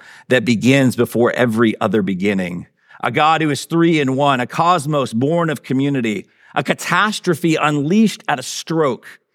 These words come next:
a tragedy entered by love, a creator made creature and killed, a corpse conquering death by dying, a Lord with scars rising to rule,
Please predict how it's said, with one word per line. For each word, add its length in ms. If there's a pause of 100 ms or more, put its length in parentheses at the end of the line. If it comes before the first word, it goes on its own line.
(180)
a 100
tragedy 840
entered 640
by 260
love, 800 (320)
a 120
creator 760
made 300
creature 560
and 200
killed, 520 (240)
a 100
corpse 600
conquering 840
death 400
by 180
dying, 640 (460)
a 80
Lord 400
with 140
scars 1040 (220)
rising 520
to 120
rule, 520